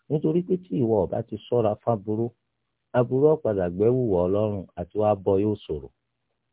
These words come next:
Ká sì jẹ́ ẹni tó ṣe wípé ní gbogbo ìgbà tí àwọn èèyàn tí wọ́n ń ṣaburú, tí wọ́n ń ṣàìdá, adónímọ́pà ń wá mà nípa ẹ̀sìn. Àwọn èèyàn máa pé, "Ah, ṣé ìmọ̀ nípa ẹ̀sìn lọ̀rọ̀ wá kàn ní ìsìn?" Àá, ká máa wá mà nípa ẹ̀sìn. Àwọn olùmọ̀ sọ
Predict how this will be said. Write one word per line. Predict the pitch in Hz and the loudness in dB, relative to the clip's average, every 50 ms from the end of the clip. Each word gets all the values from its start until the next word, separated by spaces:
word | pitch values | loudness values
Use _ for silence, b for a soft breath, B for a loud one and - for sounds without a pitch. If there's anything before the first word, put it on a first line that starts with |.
| _ _ _ _ _ _ _ _ _ _ b b b b b b | _ _ _ _ _ _ _ _ _ _ b b b b b b
Ká | b - 190 | b 0 0
sì | 208 202 - 170 | 0 2 0 -2
jẹ́ | 117 - 147 147 | 2 8 8 8
ẹni | 135 127 135 135 | 8 8 4 2
tó | 131 - 143 | 2 0 -4
ṣe | 131 - 131 | -2 -2 -4
wípé | 127 135 139 135 - 143 143 139 139 143 143 _ _ _ _ _ _ _ _ _ _ _ _ _ _ - | -2 -2 -4 -4 -2 0 0 0 0 -2 -8 _ _ _ _ _ _ _ _ _ _ _ _ _ _ -2
ní | 165 175 | -2 0
gbogbo | 156 156 160 143 131 139 143 | 2 2 2 0 2 0 0
ìgbà | 131 107 92 113 107 107 | 0 2 2 0 0 0
tí | - - - 147 160 165 151 _ _ _ _ _ - | -4 -6 -6 -4 -4 -4 -8 _ _ _ _ _ -6
àwọn | 101 101 113 117 | -2 0 0 0
èèyàn | 117 107 104 104 101 95 92 | 0 0 -2 -2 -4 -4 -6
tí | 95 - | -6 -4
wọ́n | 131 139 135 | -2 -2 -2
ń | 131 131 | -2 -4
ṣaburú, | _ - 110 107 104 113 117 123 | _ 0 0 0 0 -2 -4 -4
tí | 123 123 | -6 -4
wọ́n | - 127 131 | -4 -4 -4
ń | 127 | -4
ṣàìdá, | 127 - 104 95 87 80 92 90 87 - | -4 -4 -4 -4 -2 -2 -4 -4 -4 -4
adónímọ́pà | - 110 110 101 92 - 123 117 123 127 120 120 123 123 - 127 | -2 -4 -4 -2 2 2 2 4 4 2 2 0 0 2 2 2
ń | 104 92 | 2 4
wá | 92 104 98 | 4 2 2
mà | 98 101 92 | 2 0 -2
nípa | 78 76 73 - - 71 | -4 -6 -10 -10 -12 -12
ẹ̀sìn. | - _ _ _ _ _ _ _ _ _ _ _ _ _ _ - 82 _ _ b b b b | -12 _ _ _ _ _ _ _ _ _ _ _ _ _ _ -20 -20 _ _ b b b b
Àwọn | 117 135 143 | 4 6 6
èèyàn | 151 165 160 | 6 4 2
máa | 147 135 135 | 0 0 -2
pé, | 131 - 147 - 143 | -2 -2 -2 0 2
"Ah, | 151 143 151 160 160 _ _ _ _ | 0 0 0 -2 -4 _ _ _ _
ṣé | - - 175 | 2 4 4
ìmọ̀ | 180 165 151 147 139 | 4 4 2 2 2
nípa | 151 156 156 160 | 2 2 4 4
ẹ̀sìn | 151 143 - - 143 | 4 4 4 0 -2
lọ̀rọ̀ | 139 139 147 160 175 | 0 0 0 0 0
wá | 170 175 | 0 -2
kàn | 175 - 175 165 | -2 -2 -2 -2
ní | 156 165 | 0 0
ìsìn?" | 160 131 - 117 | -2 -2 -2 -2
Àá, | 95 90 85 82 82 | -2 -2 -2 -4 -6
ká | - - 104 | -4 -2 -2
máa | 104 104 95 95 | -2 -2 -2 0
wá | 101 110 107 | 0 2 0
mà | 107 98 87 | 0 -2 -4
nípa | 85 82 80 - - | -6 -10 -10 -8 -8
ẹ̀sìn. | 80 73 _ - 87 | -8 -8 _ -10 -10
Àwọn | 87 87 82 87 104 | -8 -8 -6 -4 -4
olùmọ̀ | 117 120 117 123 131 135 127 | -4 -2 -2 -4 -4 -4 -4
sọ | - - | -4 -4